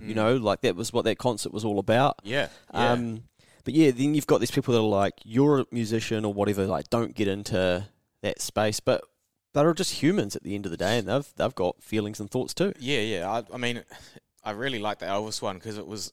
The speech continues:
Speaker 2: he was like, "I don't get it."
Speaker 1: Mm.
Speaker 2: Like, th-, like, B B King's my mate.
Speaker 1: Yeah.
Speaker 2: Like, you know,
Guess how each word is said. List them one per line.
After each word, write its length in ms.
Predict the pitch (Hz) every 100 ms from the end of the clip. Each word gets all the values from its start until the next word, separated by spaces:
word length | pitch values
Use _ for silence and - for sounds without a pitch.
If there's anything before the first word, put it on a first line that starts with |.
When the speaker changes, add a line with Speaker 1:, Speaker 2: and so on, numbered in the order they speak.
| -
Speaker 2:
he 140 | 113 107
was 180 | 101
like, 220 | 113 101 -
"I 60 |
don't 260 | 104 127 78
get 160 | 110
it." 100 | - - _ _ _
Speaker 1:
Mm. 300 | 110 110 82 113
Speaker 2:
Like, 180 | 107 98 _ _ _ _ _
th-, 120 | - -
like, 180 | 104 85
B 100 | 120
B 100 | 131 120
King's 280 | 135 131
my 80 | 120
mate. 280 | 98 131 - _ _ _
Speaker 1:
Yeah. 340 | 110 107 101 92
Speaker 2:
Like, 200 | 107 85
you 80 | 95
know, 220 | 104